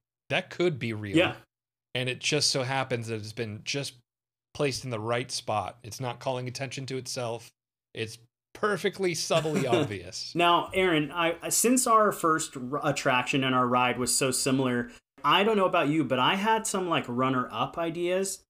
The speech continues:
Speaker 2: Did you happen to have anything that you were like, "Oh, like, maybe I'd wanna do this"? I think that might be a fun, like, exercise. Uh, what do you think?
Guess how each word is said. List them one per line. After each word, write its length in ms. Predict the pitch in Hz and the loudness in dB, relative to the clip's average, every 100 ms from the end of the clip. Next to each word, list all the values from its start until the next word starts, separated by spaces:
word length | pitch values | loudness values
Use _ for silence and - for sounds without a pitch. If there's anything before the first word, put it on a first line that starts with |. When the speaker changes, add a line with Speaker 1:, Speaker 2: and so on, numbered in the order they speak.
| 135 | -4
Speaker 2:
Did 180 | 131 131 | -2 0
you 140 | 170 | -2
happen 320 | 151 151 175 | 0 0 0
to 80 | 165 | -2
have 220 | 143 143 | 0 0
anything 440 | 147 151 139 143 131 | 0 -2 0 2 2
that 200 | 117 120 | -2 -4
you 140 | 135 | -2
were 140 | 139 131 | 0 2
like, 260 | 123 123 - | 0 -2 -6
"Oh, 280 | 170 170 160 | -6 0 2
like, 220 | 143 127 | 2 0
maybe 300 | 143 147 147 | 0 0 2
I'd 100 | 139 | 2
wanna 200 | 135 135 123 | 2 0 0
do 220 | 135 120 | -2 -2
this"? 320 | 110 131 - | 0 -2 0
I 60 | 143 | -2
think 180 | 165 | -2
that 140 | 160 139 | -2 0
might 180 | 135 127 | -2 -2
be 80 | |
a 60 | 120 | -4
fun, 340 | - 120 117 113 _ - - - | -2 -4 -4 -10 _ -20 -10 -4
like, 200 | 120 - | -4 -4
exercise. 1040 | 117 - 135 123 135 131 135 147 147 - - _ | -6 -4 -4 -2 0 0 0 -2 -4 -8 -12 _
Uh, 180 | 123 120 | 0 2
what 80 | 123 | 2
do 60 | 127 | -2
you 60 | |
think? 340 | 117 101 - | -4 -8 -12